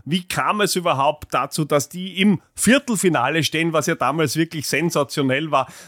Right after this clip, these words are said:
Äh, Graz, eine Provinzmannschaft, damals in der österreichischen Meisterschaft nur Vierter geworden, qualifizieren sich gegen Bukarest zuerst, dann legendär gegen Hellas Verona, die dann, das sollte man nicht vergessen, italienischer Meister wurden.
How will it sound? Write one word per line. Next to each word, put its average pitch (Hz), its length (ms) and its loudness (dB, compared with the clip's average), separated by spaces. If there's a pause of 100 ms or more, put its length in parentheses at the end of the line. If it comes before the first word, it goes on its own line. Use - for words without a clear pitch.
(120)
Äh, 78 460 -6
Graz, 139 380 0
eine 156 160 2
Provinzmannschaft, 151 1080 0
damals 143 560 0
in 180 580 -2
der 160 140 6
österreichischen 143 720 2
Meisterschaft 127 640 0
nur 151 160 4
Vierter 180 400 0
geworden, 135 520 0 (280)
qualifizieren 151 680 0
sich 160 260 -2
gegen 151 300 0
Bukarest 170 560 0
zuerst, 139 420 -2
dann 147 240 -2 (240)
legendär 143 840 0
gegen 143 420 -2 (220)
Hellas 190 500 2
Verona, 165 480 2
die 156 200 -4
dann, 160 220 0
das 156 120 -8
sollte 170 300 -2
man 165 120 -4
nicht 165 200 -4
vergessen, 160 420 -4
italienischer 170 540 2
Meister 208 400 2
wurden. 123 360 0